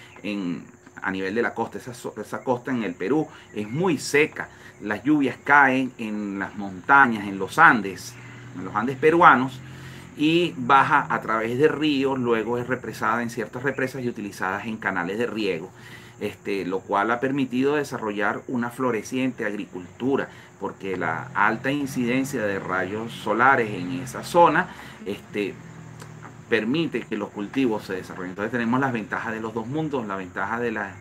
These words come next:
lluvias que producen la humedad que permiten desarrollar los cultivos y la ventaja de un clima árido que produce el desarrollo de muy pocas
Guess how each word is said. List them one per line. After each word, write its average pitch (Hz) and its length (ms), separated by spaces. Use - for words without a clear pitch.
lluvias 147 500
que 107 160
producen 101 500
la 120 100
humedad 113 340
que 120 100
permiten 98 400
desarrollar 113 460
los 139 140
cultivos 175 460
y 135 120
la 127 140
ventaja 117 680
de 117 120
un 113 120
clima 123 500
árido 117 460
que 107 100
produce 107 540
el 92 80
desarrollo 92 580
de 90 140
muy 90 240
pocas - 560